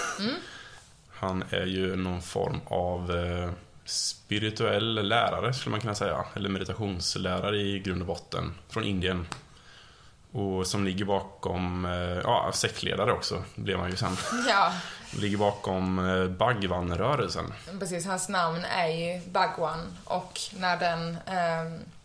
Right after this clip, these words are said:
Speaker 1: gick i stöten, <laughs> eller vad man ska säga, gick i, i fa-, fallet, ehm, så, eh,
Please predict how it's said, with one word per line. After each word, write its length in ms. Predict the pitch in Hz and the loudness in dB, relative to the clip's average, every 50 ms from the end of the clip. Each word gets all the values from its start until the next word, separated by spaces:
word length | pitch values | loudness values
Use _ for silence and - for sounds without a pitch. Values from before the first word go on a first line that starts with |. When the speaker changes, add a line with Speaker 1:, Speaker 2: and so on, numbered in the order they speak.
| - - - | -10 -8 -6
Speaker 1:
gick 280 | - 196 196 - - 202 | -4 -4 -4 -2 -2 -2
i 60 | 190 | -2
stöten, 560 | - - 202 170 139 139 - - 180 170 160 | 0 2 4 4 2 2 0 0 0 2 2
<laughs> 200 | 190 220 208 190 | 2 0 0 0
eller 120 | 240 208 | 0 0
vad 100 | 180 226 | 2 0
man 80 | 190 202 | 0 0
ska 200 | - 208 - 196 | 0 -2 -2 0
säga, 260 | 175 190 180 160 147 | 2 2 4 4 4
gick 280 | 151 185 190 185 - - | 2 0 -2 -2 -2 -2
i, 340 | 175 165 165 165 165 156 - - - | 0 2 2 2 2 0 -4 -6 -6
i 80 | 185 185 | -6 -6
fa-, 260 | - - 175 - - - | -2 -2 -4 -4 -4 0
fallet, 500 | - 196 160 139 131 - - - - - - - - - - - - - - - | 2 2 2 2 0 -2 -4 -8 -12 -14 -14 -14 -16 -14 -14 -14 -14 -14 -10 -6
ehm, 600 | - 170 165 165 - - - - - 165 170 - - - - - - - - - - - - | -4 -4 -2 -2 -4 -6 -6 -8 -8 -8 -10 -10 -12 -16 -20 -20 -20 -20 -20 -20 -20 -14 -8
så, 480 | - - - 190 185 180 175 170 165 165 | -6 -4 -2 0 0 2 2 4 4 4
eh, 400 | 165 160 160 160 160 160 156 | 4 4 2 2 0 0 -2